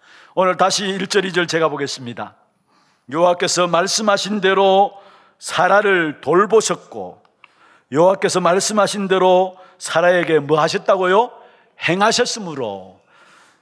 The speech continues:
사라가 임신하고 하나님이 말씀하신 시기가 되어 노년의 아브라함에게 아들을 낳으니." 그렇습니다. 하나님 직접 오셔서 하나님 직접 역사하시는 것인데,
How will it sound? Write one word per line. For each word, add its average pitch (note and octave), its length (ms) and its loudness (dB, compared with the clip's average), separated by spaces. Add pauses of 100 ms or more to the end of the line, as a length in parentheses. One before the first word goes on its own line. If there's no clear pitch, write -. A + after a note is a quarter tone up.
(260)
사라가 G#3+ 460 0
임신하고 G#3 560 -2
하나님이 G3 340 0
말씀하신 F#3 540 -2
시기가 E3+ 400 -2
되어 E3+ 420 2 (240)
노년의 F3 500 2
아브라함에게 F3+ 720 2
아들을 G3+ 460 0
낳으니." B2+ 800 0
그렇습니다. D3 640 -4 (400)
하나님 F3 400 -4
직접 B3 400 -2
오셔서 D#3+ 880 0 (540)
하나님 F3 260 -4
직접 A#3+ 460 -4 (720)
역사하시는 D3 880 -2
것인데, C3 500 -4